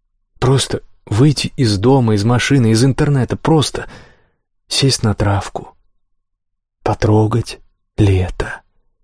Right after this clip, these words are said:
Психологи сейчас много говорят о детях в контексте «не трогайте, не давите, дайте ребёнку больше личного пространства, пусть определяется, чего хочет он сам».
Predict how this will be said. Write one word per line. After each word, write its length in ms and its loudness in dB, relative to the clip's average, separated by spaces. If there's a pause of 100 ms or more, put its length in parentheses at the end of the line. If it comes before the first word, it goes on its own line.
(420)
Психологи 720 -2
сейчас 360 -4
много 300 0
говорят 500 0 (120)
о 140 -2
детях 520 -2
в 160 -10
контексте 640 -2 (500)
«не 200 2
трогайте, 480 2
не 120 2
давите, 400 2
дайте 280 2
ребёнку 340 0
больше 280 0
личного 360 0
пространства, 720 -4 (800)
пусть 200 2
определяется, 540 2
чего 180 0
хочет 300 -4
он 100 2
сам». 320 0